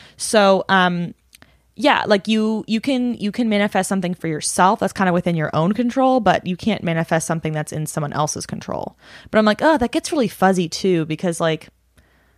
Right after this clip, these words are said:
I don't know, that just, that just gets fuzzy. Like, we're all interconnected. Ultimately, nothing's ever a hundred percent within your control. Like, that's the whole point of manifestation, is that a lot of little things have to align.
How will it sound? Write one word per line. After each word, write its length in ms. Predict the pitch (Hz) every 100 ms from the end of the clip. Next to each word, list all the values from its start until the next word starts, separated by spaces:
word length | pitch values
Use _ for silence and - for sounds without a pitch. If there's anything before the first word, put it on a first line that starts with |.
| _ _ _ _ _ _ _ -
I 60 |
don't 120 | 180 151
know, 120 | 131
that 360 | 170 202 - 202
just, 260 | 185 - _ _
that 140 | 180 196
just 220 | 202 -
gets 180 | 185 -
fuzzy. 280 | 175 170
Like, 140 | 165 165
we're 140 | 185
all 160 | 180 175
interconnected. 800 | 190 202 - 170 165 170 160 - - -
Ultimately, 420 | 185 196 185 190
nothing's 400 | 180 180 190 180
ever 260 | 175 165
a 40 | 165
hundred 280 | 170 165 165
percent 240 | 160 156
within 200 | 165 160
your 120 | 151
control. 460 | 165 151 - 151 147
Like, 140 | 151
that's 220 | 156 151
the 100 | 160
whole 160 | 156 156
point 200 | - 151
of 80 | 151
manifestation, 640 | 147 - 160 151 160 170
is 100 | 175
that 180 | - -
a 80 | 170
lot 200 | 160 160
of 80 | 160
little 200 | 156 151
things 280 | - 160
have 160 | 160 160
to 100 | 175
align. 420 | 160 98 64 202